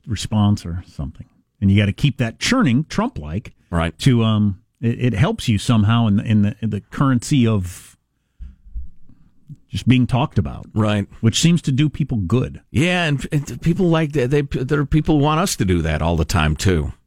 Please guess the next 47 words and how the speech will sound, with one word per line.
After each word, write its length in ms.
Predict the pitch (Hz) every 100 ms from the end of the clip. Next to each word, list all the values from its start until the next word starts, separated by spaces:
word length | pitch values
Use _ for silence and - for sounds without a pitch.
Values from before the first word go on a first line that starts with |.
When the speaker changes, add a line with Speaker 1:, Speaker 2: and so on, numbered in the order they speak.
| _
Speaker 2:
you 120 | 92
know? 180 | 95 92 - _ _
Speaker 1:
Okay, 120 | - 104
here's 220 | 135 120
the 100 | 139
picture. 260 | 135 - 143
Now, 120 | 190
it's 120 | -
a 20 |
Speaker 2:
In 40 | 95
the 40 |
words 300 | 107 127 110
of 80 | 110
Ricky 240 | 123 120
Nelson, 340 | 113 120 - 117
"I'd 140 | 92
rather 200 | 98 92
drive 280 | 82 87 85
a 20 |
truck." 400 | - - - - -
Speaker 1:
Now, 140 | 165
she's 280 | 160 - 247
all 200 | 226 214
dressed 340 | 151 151 - 104
up. 220 | 101 -
Uh, 420 | 117 110 104 104 104
sh-, 240 | 160 - -
you 220 | - 165
know, 240 | 143 113 -
sh-, 140 | - -
the, 220 | 143 127 -
you 340 | 147 139 147 143
could 120 | 147
have 140 | 147
more 200 | 131 143
material 520 | 127 - 143 127 104
for 280 | 95 107 98
your 160 | 95 95
dress 360 | 92 92 -
if 120 | 123 110
you're 80 |
showing 220 | 98 220 104
up 60 | -
to 60 | 104
a 40 |
wedding. 200 | 101 131
But 160 | 120